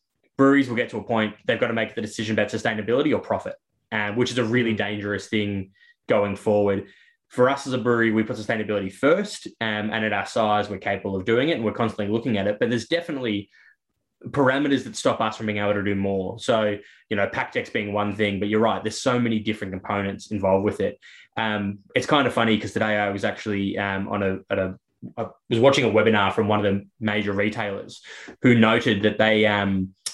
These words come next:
Speaker 1: they'd done an industry-wide consumer,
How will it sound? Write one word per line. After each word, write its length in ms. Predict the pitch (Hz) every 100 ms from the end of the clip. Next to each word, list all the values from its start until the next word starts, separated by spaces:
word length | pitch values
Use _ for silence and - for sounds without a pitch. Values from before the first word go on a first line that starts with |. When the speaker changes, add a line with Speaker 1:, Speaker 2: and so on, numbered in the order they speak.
| - -
Speaker 1:
they'd 180 | 113
done 240 | 113 113 110
an 200 | 104 107
industry-wide 1040 | 123 117 110 113 101 104 104 101 101 98 _ _
consumer, 760 | - 101 - 120 107 104 98 117